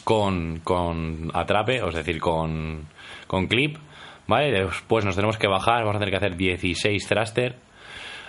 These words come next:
Acabamos los thrusters, soltamos la barra, nos volvemos a subir a la cuerda para hacer tres subidas a la cuerda, doce thruster,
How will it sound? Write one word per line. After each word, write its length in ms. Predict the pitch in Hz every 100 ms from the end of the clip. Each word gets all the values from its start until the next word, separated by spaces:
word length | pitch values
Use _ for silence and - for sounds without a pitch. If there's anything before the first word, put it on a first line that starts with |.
| -
Acabamos 440 | - 90 104 101 95
los 140 | 95
thrusters, 400 | 107 107 117 101
soltamos 360 | 92 98 92 90
la 100 | 92
barra, 220 | 98 104
nos 100 | 101
volvemos 240 | 101 110
a 60 | 113
subir 180 | 110 107
a 40 |
la 100 | 101
cuerda 340 | 98 110 113 110
para 160 | 95
hacer 220 | 92 107
tres 220 | 107 110 104
subidas 240 | 101 95
a 40 |
la 100 | 95
cuerda, 580 | 90 107 110 110 113 -
doce 400 | 90 90 101 98
thruster, 580 | 95 104 107 - 107 98